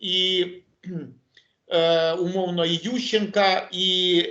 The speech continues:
е, Януковича, і Порошенка тільки йшов під відкіс. А тут ми бачимо чітку реінкарнацію, коли він впав до двадцяти чотирьох, потім знову здійнявся до майже дев'яносто відсотків і знову впав.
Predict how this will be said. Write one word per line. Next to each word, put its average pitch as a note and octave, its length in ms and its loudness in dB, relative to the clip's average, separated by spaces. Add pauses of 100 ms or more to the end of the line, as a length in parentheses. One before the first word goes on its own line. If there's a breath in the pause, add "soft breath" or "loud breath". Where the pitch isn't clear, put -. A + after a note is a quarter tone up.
е, E3 360 4
Януковича, F3 760 0
і E3+ 120 2
Порошенка F3 680 0
тільки G3+ 460 -2
йшов F3 340 -4
під E3 220 -10
відкіс. - 460 -12 (380 loud breath)
А D#3+ 120 0
тут C#4 340 -6
ми A3 100 4
бачимо F#3+ 480 0
чітку F#3+ 420 -10
реінкарнацію, F3 840 -4
коли F3 240 -2
він E3 140 -6
впав F3 440 2
до F3+ 100 -4
двадцяти G3+ 480 -4
чотирьох, - 500 -6
потім G3+ 360 2
знову F3+ 420 0
здійнявся F3 760 -2
до E3 400 2 (360 loud breath)
майже E3+ 380 2
дев'яносто E3 680 -6
відсотків G#3+ 720 -8
і F3 40 -2
знову F#3 360 -2
впав. - 480 -10